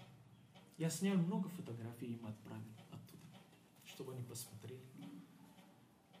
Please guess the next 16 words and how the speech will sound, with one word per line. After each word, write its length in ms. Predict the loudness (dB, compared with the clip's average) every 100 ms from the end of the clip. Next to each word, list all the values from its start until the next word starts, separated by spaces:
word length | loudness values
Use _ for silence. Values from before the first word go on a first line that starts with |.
| -20 -20 -18 -4
Они 180 | 2
мне 260 | 4 4 2 -2 -10
обратно 400 | -6 -4 -4 -6
пишут: 380 | -8 -6 -8 -10 -16 -20 -20 -18 -18 -18 -20 -20 -12
Сэр, 340 | -4 0 2 0 -4 -14 -18 -18 -20 -20 -20 -14 2
нам 260 | 4 4 4
очень 360 | 2 4 0 -2
приятно 440 | -4 -4 -4 -8 -10 -12 -18 -18 -18 -18 -20 -20 -20 -20 -20 -20 -20 -20 -20 -18 -10
смотреть 500 | -4 -2 2 0 0
эти, 160 | -4 -6 -6
посмотреть 480 | -6 -4 -2 -2 -4
эти 160 | -4 -8
фотографии. 640 | -8 -6 -6 -6 -8 -12 -14 -14 -20 -14 -6
Такие 300 | -2 0 0
красивые 420 | -2 -4 -4 -4
фотографии. 420 | -6 -10 -12 -12